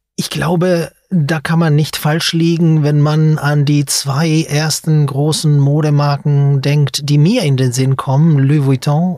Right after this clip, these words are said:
und, äh, Hermès. Das sind ja zwei Marken, die alles richtig zu machen scheinen. Also die sind ja, die haben sehr, äh, klare Strategien, jede für sich.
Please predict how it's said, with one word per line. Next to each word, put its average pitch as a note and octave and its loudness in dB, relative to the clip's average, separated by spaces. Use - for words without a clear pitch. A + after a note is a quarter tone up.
und, C3 -2
äh, B2 -4
Hermès. B2+ -2
Das C3+ -4
sind C#3+ 2
ja C3+ -2
zwei C#3+ -2
Marken, C#3 0
die C#3 0
alles D3 -2
richtig D3 -4
zu - -4
machen C#3 0
scheinen. B2+ -2
Also B2+ -2
die B2+ -2
sind C3 -2
ja, B2+ -2
die B2+ -2
haben C3 0
sehr, B2+ -4
äh, - -16
klare C#3 -4
Strategien, C#3+ -2
jede B2+ -2
für C3 -4
sich. C3 -4